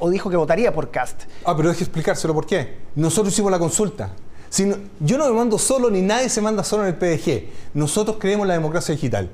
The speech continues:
Speaker 2: Mire, para colocarle un ejemplo, en el caso de la Constitución, le preguntamos a nuestros miembros, "¿Vamos a aprobar o rechazar?". Más de un noventa y dos por ciento dijo, "Rechazo". ¿Sabe cuánta gente votó? Diecisiete mil.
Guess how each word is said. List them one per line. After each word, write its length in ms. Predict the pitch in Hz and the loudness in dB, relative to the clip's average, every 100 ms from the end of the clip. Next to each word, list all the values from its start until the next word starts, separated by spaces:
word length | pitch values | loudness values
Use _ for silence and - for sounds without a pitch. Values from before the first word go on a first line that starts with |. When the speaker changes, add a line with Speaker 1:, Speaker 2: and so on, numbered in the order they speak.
| - - - | -14 -20 -4
Speaker 2:
Mire, 160 | 190 147 | 0 2
para 180 | 139 143 | 2 4
colocarle 320 | 175 185 220 | 4 4 2
un 80 | 196 | 0
ejemplo, 340 | 180 127 - - - - - | 0 -4 -6 -10 -10 -12 -4
en 120 | 151 | 0
el 140 | 156 147 | 0 2
caso 400 | 214 214 220 196 | 0 2 2 2
de 100 | 175 | 2
la 80 | 165 | 2
Constitución, 600 | 160 151 151 214 131 92 - - - - | -2 -2 -2 0 -2 -4 -12 -18 -20 -4
le 140 | 143 151 | -2 2
preguntamos 680 | 160 156 147 262 285 247 | 2 0 0 2 2 2
a 40 | 233 | 4
nuestros 600 | 240 240 - 214 196 180 | 2 0 -2 0 0 0
miembros, 420 | 175 117 92 87 - - - - - - - | 0 0 -2 -8 -12 -20 -20 -20 -20 -20 -4
"¿Vamos 520 | 127 151 226 233 202 | 0 2 2 2 2
a 80 | 190 | 2
aprobar 460 | 160 160 185 262 277 | 2 2 2 2 0
o 60 | 220 | 0
rechazar?". 600 | 208 - - 117 - - - - - 117 | 0 -2 -2 -2 -4 -12 -18 -20 -12 -2
Más 280 | 143 160 | 0 2
de 60 | 151 | 2
un 140 | 156 | 2
noventa 500 | 143 139 147 143 - | 2 2 0 0 0
y 140 | 131 127 | 0 0
dos 160 | 175 | -2
por 160 | - 160 | -2 -2
ciento 320 | - 160 165 | 0 0 0
dijo, 240 | 160 170 139 | 0 0 0
"Rechazo". 560 | 147 139 - 127 - | 2 0 0 -2 -4
¿Sabe 180 | - 160 | -2 0
cuánta 200 | 202 185 | 0 -2
gente 180 | 202 190 | -2 0
votó? 300 | 175 226 - - - | 0 -2 -4 -10 -6
Diecisiete 580 | 123 131 131 - 120 120 | -2 0 0 0 2 2
mil. 300 | 113 80 | 0 -2